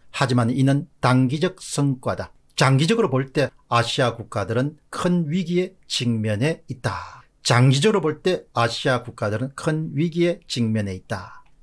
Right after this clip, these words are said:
이 점이죠. 두 번째입니다. 케네스 로고프 교수는 주장합니다. 한국 경제에 대한 질문에 대해서 아시아의 경제 수출 의존도는 매우 높은 편입니다. 수출은 점점 더 어려워질 것입니다.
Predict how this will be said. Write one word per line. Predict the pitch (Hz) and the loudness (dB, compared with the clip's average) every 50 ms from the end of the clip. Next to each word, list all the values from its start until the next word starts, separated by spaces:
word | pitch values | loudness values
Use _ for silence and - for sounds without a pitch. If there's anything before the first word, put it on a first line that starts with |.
| - - | -18 -16
이 | - | -10
점이죠. | - 110 95 - - - - - _ _ _ - - _ - | -10 -10 -10 -10 -12 -18 -20 -20 _ _ _ -20 -20 _ -4
두 | - 165 | 0 2
번째입니다. | 151 160 151 - 147 117 104 - 90 - - - - - - - | 2 2 2 2 0 -2 -2 -4 -8 -12 -14 -16 -18 -18 -16 -2
케네스 | - 135 135 143 139 - - | 2 4 4 4 4 2 2
로고프 | 143 123 127 127 123 113 | 2 2 0 -2 -2 -2
교수는 | 120 117 113 - 151 160 156 - | 0 0 0 0 -2 -2 -2 -4
주장합니다. | - 127 131 117 110 101 101 98 - 104 - - _ | -4 -2 -2 -2 0 -2 -4 -6 -8 -8 -10 -10 _
한국 | - - 196 208 196 180 165 143 - | -2 0 2 2 2 0 -2 -4 -4
경제에 | - 151 127 120 120 120 107 120 120 117 113 110 - | 0 2 2 4 2 2 2 2 2 2 0 0 0
대한 | 113 107 110 110 107 | 0 0 0 0 -2
질문에 | 107 - - 127 120 120 117 110 104 98 | -2 -2 0 2 2 2 2 0 -2 -2
대해서 | - 92 92 101 104 - - 101 90 110 127 - - | -2 -2 -2 -2 -2 -2 -4 -2 -4 -4 -4 -6 0
아시아의 | - 123 127 135 135 - - 190 190 185 170 156 | 2 4 4 4 2 0 0 2 2 2 0 0
경제 | - - 139 135 135 131 127 143 151 156 | 0 2 2 2 2 2 2 2 2 2
수출 | 151 - - - 175 - - 156 151 131 | 0 -2 -6 -8 -8 -6 -4 -2 -2 0
의존도는 | 120 123 110 113 107 104 101 98 104 104 | 2 2 2 2 0 0 -2 -4 -4 -2
매우 | 98 110 117 127 143 151 | 0 2 2 2 2 2
높은 | 156 156 147 - - 147 147 | 0 -2 -2 -4 -4 -6 -4
편입니다. | 139 135 143 135 123 113 107 - 104 - _ | -2 -2 0 0 0 -2 -4 -6 -10 -10 _
수출은 | - - - 175 - - - - 147 165 180 180 170 - _ - | -10 -4 -4 -4 -4 -4 -6 -4 -2 -2 -2 -2 -4 -8 _ -2
점점 | - 147 139 165 185 185 190 190 185 175 - | 0 2 4 4 4 4 2 2 0 0 0
더 | 170 170 175 170 - | 2 2 2 0 0
어려워질 | - 135 139 139 160 175 185 185 185 185 185 | 0 2 4 4 4 4 2 2 0 -2 -2
것입니다. | - 170 - - - 110 98 90 90 - | -4 -4 -4 -2 -4 -4 -4 -6 -10 -12